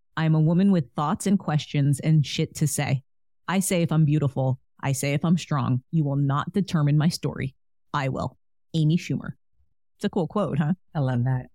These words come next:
Speaker 2: It's so true. And here's the thing. We all make up stories. Stop making up stories that don't support you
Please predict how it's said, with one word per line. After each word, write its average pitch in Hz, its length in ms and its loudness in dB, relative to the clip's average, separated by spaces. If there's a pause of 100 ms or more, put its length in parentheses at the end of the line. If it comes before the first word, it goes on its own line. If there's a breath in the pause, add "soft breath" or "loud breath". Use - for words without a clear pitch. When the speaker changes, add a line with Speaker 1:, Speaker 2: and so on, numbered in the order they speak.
(460)
Speaker 2:
It's - 200 -8
so 196 220 0
true. 165 640 -2
And 208 160 2
here's 220 300 2
the 214 120 -4
thing. 156 440 -2 (480)
We 175 180 2
all 180 140 0
make 185 200 -2
up 185 140 -6
stories. 156 640 -2 (400)
Stop 175 460 -4 (420)
making 170 360 -2
up 170 120 -6
stories 160 320 -2
that 143 120 -4
don't 147 180 -2
support 151 380 -2
you 156 280 0